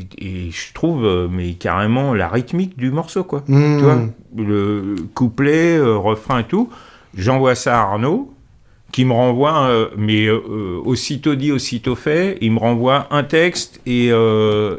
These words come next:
Speaker 1: et le chant, tu vois.
Speaker 2: Excellent.
Speaker 1: Et je veux dire, le morceau, euh, c'est fait. Bon, après, évidemment, on a bossé avec les, avec, euh, Jean-Marc et, et Gilles pour, euh, basse, batterie, et cetera.
Speaker 2: Mm.
Speaker 1: Mais, euh,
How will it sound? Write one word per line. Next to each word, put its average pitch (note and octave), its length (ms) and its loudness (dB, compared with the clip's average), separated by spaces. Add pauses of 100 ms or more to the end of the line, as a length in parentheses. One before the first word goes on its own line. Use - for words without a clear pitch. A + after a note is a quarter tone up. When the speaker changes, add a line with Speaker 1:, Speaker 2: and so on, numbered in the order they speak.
Speaker 1:
et A#2 100 0
le C3 120 2
chant, C3 280 -6 (140)
tu C3 60 2
vois. G#2+ 40 4
Speaker 2:
Excellent. B2 480 4 (520)
Speaker 1:
Et G#2+ 80 0
je G2+ 120 0
veux A2+ 60 2
dire, D#3 180 4
le C3 100 4
morceau, F3+ 840 0
euh, A2+ 380 2
c'est A#2 300 -2
fait. F3 500 0
Bon, G#2+ 160 0
après, G#2+ 460 0
évidemment, F#2+ 440 -4
on F#2+ 80 -4
a E2+ 80 -6
bossé F#2+ 500 -4
avec E2+ 320 -8
les, E2+ 140 -6 (160)
avec, F2+ 420 -6
euh, E2+ 360 -6
Jean-Marc F2+ 520 -8
et, D#2 340 -8 (300)
et G#2+ 60 -2
Gilles F#2+ 340 -2
pour, E2 320 -8
euh, D#2+ 200 -10 (500)
basse, E2 460 -8
batterie, F2 520 -10
et E2 80 -12
cetera. C3+ 520 6
Speaker 2:
Mm. F2+ 60 -4
Speaker 1:
Mais, F2 160 -4
euh, F2 140 -4